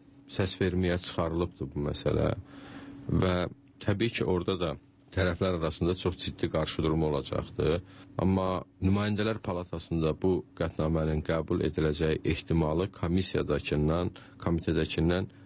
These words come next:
xeyli aşağıdır. Çünki administrasiya da artıq bu istiqamətdə çox konkret fəaliyyətə başlayıbdır, konqresmenlərlə işləməyə başlayıbdır. Çünki bu qətnamənin Amerikanın bütün qanunverici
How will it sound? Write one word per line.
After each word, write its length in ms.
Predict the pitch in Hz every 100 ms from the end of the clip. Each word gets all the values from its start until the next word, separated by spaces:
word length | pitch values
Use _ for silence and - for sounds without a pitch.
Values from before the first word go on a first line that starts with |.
| - - -
xeyli 260 | 101 92 76
aşağıdır. 600 | - - 71 67 67 - - - - - - -
Çünki 340 | 117 110 113
administrasiya 720 | 92 87 90 - 95 98 - 76
da 80 | -
artıq 320 | 73 - - -
bu 80 | 85
istiqamətdə 640 | - 76 76 73 71 -
çox 160 | - 73
konkret 480 | 78 78 - 78 - - - - - -
fəaliyyətə 480 | 82 80 80 - 78
başlayıbdır, 680 | 73 - - 76 - 85 87 - - -
konqresmenlərlə 880 | 87 80 80 78 80 78 78 76 -
işləməyə 480 | - 76 76 78 73
başlayıbdır. 680 | - - - 71 - 82 82 -
Çünki 460 | - 98 95 98 82 - -
bu 520 | 123 123 101 - 87 -
qətnamənin 800 | 95 87 87 85 82 80 78 73 69 - - -
Amerikanın 640 | - 95 101 92 87 82 80
bütün 240 | - 95
qanunverici 880 | 85 82 85 82 80 80 78 90 90